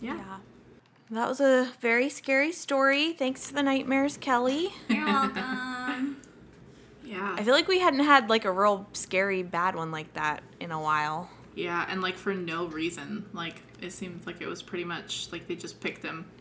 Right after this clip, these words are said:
Speaker 1: for no reason.
Speaker 3: Yeah.
Speaker 1: Which
Speaker 3: Hmm.
Speaker 1: is the scariest thing of all.
Speaker 2: I feel like that's what happens most times. <laughs>
Speaker 1: Yeah.
Speaker 2: I don't think usually there's, like, not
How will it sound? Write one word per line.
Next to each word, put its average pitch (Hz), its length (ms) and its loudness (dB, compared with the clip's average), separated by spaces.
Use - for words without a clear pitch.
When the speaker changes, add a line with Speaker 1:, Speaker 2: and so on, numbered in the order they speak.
Speaker 1:
for 196 120 -10
no 196 120 -4
reason. 190 480 -6
Speaker 3:
Yeah. 220 260 -8
Speaker 1:
Which 196 160 2
Speaker 3:
Hmm. 208 60 0
Speaker 1:
is 202 100 -2
the 196 100 0
scariest 175 580 -4
thing 196 160 -4
of 185 120 -4
all. 170 240 -2
Speaker 2:
I - 760 -20
feel 466 120 4
like 508 120 0
that's 427 220 4
what 370 140 2
happens 320 340 -4
most 208 260 0
times. 185 600 -2
<laughs> - 480 -18
Speaker 1:
Yeah. 294 300 -2
Speaker 2:
I 349 100 6
don't 381 220 6
think 277 320 0
usually 269 480 2
there's, 226 260 2
like, 202 240 -2
not 175 520 2